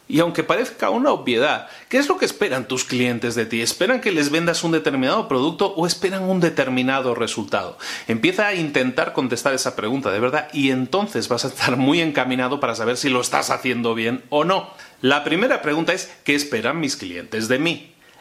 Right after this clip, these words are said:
La segunda pregunta que tienes que hacerte, pues, es muy, ah, bien a continuación de esa primera. Ya te has preguntado qué esperan tus clientes de ti, ya te lo han contestado, se supone, se supone. La segunda pregunta es:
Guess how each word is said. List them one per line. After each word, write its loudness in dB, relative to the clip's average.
La 2
segunda 0
pregunta -2
que -4
tienes 0
que -2
hacerte, -2
pues, 0
es 0
muy, 4
ah, -2
bien 0
a 0
continuación 0
de 0
esa 0
primera. -2
Ya 0
te -2
has -2
preguntado -2
qué -6
esperan -2
tus -10
clientes -4
de 0
ti, -4
ya -4
te -6
lo -4
han -10
contestado, 0
se -8
supone, -2
se -4
supone. 2
La 4
segunda 2
pregunta 2
es: -2